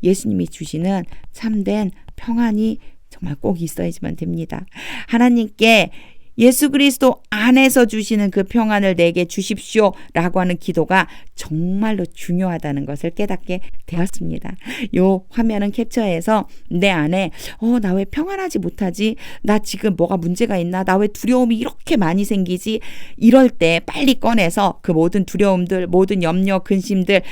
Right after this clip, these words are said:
싹 물리쳐버리는 마스터키로 사용하시기를 바랍니다. 예수님의 평안이 들어오면 문제는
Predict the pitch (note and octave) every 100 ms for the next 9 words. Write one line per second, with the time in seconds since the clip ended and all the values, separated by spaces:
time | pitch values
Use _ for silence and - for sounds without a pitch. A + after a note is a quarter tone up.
0 | - - - - - - B3 F3+ F#3+ G3+
1 | F#3+ D#3+ D3+ G3+ G#3+ - - - D#3+ D#3
2 | - F3+ - - D3+ E3 F3+ D3+ - -
3 | D#3 D#3 F3 F#3 D#3 D3+ D#3 D#3+ - -
4 | - A3 B3 B3+ A3+ G#3 A#3+ A#3+ A#3+ G#3
5 | E3+ D#3 D3 F#3+ A3+ F#3 - - - -
6 | F#3 F#3 - D#3 F3+ A#3